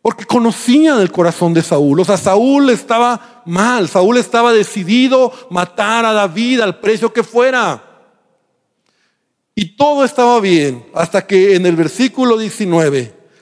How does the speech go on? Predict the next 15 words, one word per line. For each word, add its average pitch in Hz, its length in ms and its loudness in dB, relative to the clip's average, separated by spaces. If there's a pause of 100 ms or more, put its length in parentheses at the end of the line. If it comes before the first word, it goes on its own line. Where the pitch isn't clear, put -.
(200)
dice, 208 840 -4
"Y 220 140 0
fue 233 260 0
dado 233 260 0
aviso 226 440 0
a 233 60 0
Saúl 202 400 2
diciendo", 143 680 -4 (280)
o - 40 -20
sea, 202 300 -2
alguien 202 500 0
por 143 180 0
ahí, 131 160 0
¿verdad? 143 500 0 (440)
Algún, 202 1040 0